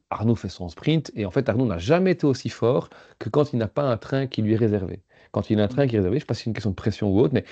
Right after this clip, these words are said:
il perd systématiquement son, son poisson pilote, c'est presque une maladie. Et quand il n'a pas de poisson pilote, il dé-, il, on, on le voit débarquer de nulle part. On ne sait pas comment il est arrivé jusque-là. Il remonte d'un coup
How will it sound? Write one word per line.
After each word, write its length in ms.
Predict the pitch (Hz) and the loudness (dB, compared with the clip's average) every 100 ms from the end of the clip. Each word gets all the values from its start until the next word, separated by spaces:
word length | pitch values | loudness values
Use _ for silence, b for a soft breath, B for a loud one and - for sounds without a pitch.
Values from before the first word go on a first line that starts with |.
| B | B
il 100 | 151 | -2
perd 140 | 123 117 | 0 0
systématiquement 600 | 180 160 143 127 - 120 | 0 -2 -4 -2 0 -2
son, 220 | - 107 | 0 -4
son 140 | 98 | -2
poisson 260 | 107 104 101 | -4 -4 -6
pilote, 280 | 87 95 - | -2 -2 -4
c'est 120 | - | -8
presque 300 | - 85 - 90 87 B B | -10 -8 -4 -4 -6 B B
une 120 | - 104 | -2 0
maladie. 480 | 92 85 120 226 - B B - | 0 0 2 2 0 B B -6
Et 80 | |
quand 320 | - 147 135 127 | 0 4 4 4
il 60 | |
n'a 80 | 107 | 0
pas 80 | 120 | -2
de 40 | |
poisson 220 | 110 - 92 | -8 -8 -8
pilote, 420 | - 135 214 - b b b b _ | 0 0 0 -6 b b b b _
il 140 | 160 143 | 4 6
dé-, 260 | 170 196 - | 6 4 0
il, 220 | 175 - | -8 -8
on, 120 | - - | -8 2
on 80 | 160 | 4
le 60 | |
voit 140 | 156 185 | 6 4
débarquer 440 | 214 196 - 202 | 4 0 -2 -2
de 80 | 143 | 0
nulle 180 | 139 139 | 0 0
part. 220 | - 120 | -2 -2
On 40 | |
ne 40 | 110 | -2
sait 140 | - | -2
pas 100 | - | -4
comment 200 | - 165 | -4 -4
il 60 | 147 | -4
est 120 | - | -4
arrivé 240 | 110 113 | -6 -2
jusque-là. 440 | 107 101 - 107 185 | -2 -4 -6 -4 0
Il 120 | 131 | 0
remonte 380 | - 131 143 123 | 0 2 2 4
d'un 180 | 113 107 | 2 0
coup 180 | 147 | -6